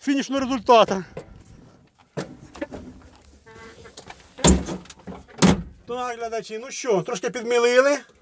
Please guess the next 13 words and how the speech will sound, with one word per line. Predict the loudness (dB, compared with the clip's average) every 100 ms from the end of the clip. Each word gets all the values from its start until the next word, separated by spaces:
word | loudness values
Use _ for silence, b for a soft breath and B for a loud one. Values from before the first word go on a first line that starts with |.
| -10 -6 -6 -6 -6 -6 -4 -2 0 0 -2 -2 2
Получається, | 4 4 6 8 10 12 10 8 4 2 -6 -8 -6 2
бо, | 4 4 4
блин, | 2 2 6
важкувато. | 6 6 0 6 8 6 2 -4 -4 -6 -6 -6
Ну, | -4 4
треба, | 6 6
бажано | 6 4 2 -2
ходити | -2 0 0
би | 0 -2 -10 -10 -10 -10 -10 -8 -6 -4 -4 -2 -2 0 4
другою | 8 10
передачею. | 10 8 10 10 8 6 -2 -4 -4 -4
Ну, |
тут | -2